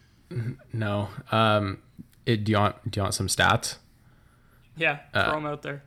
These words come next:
Speaker 1: as of July fourth, uh, I think, like, seven-ish P M, uh, four seventy-one E R A, one forty-three whip,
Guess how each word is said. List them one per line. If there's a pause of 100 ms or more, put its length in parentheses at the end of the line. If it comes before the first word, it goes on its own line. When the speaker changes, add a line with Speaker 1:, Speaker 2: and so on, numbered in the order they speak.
Speaker 1:
as
of
July
fourth, (100)
uh,
I
think,
like,
seven-ish
P
M, (440)
uh,
four
seventy-one
E
R
A,
one
forty-three
whip,